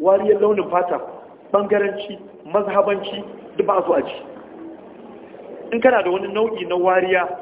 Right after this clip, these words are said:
to har yanzu kai dan bid'a, kana da wani dan bid'a, bid'a tare da kai. Ah,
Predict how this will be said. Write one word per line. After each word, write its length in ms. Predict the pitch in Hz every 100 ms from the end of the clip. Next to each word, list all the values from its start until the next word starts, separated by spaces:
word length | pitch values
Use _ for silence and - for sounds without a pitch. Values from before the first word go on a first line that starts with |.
| - - - -
to 80 | 175 -
har 120 | 226
yanzu 240 | 233 185 -
kai 140 | 190
dan 140 | 185
bid'a, 240 | 180 190 180
kana 160 | 208 175
da 80 |
wani 100 | 170 185
dan 140 | 190
bid'a, 260 | 202 214 185
bid'a 220 | 175 185 165
tare 180 | 147
da 80 | 151
kai. 180 | - 127 - - - - - - -
Ah, 100 | -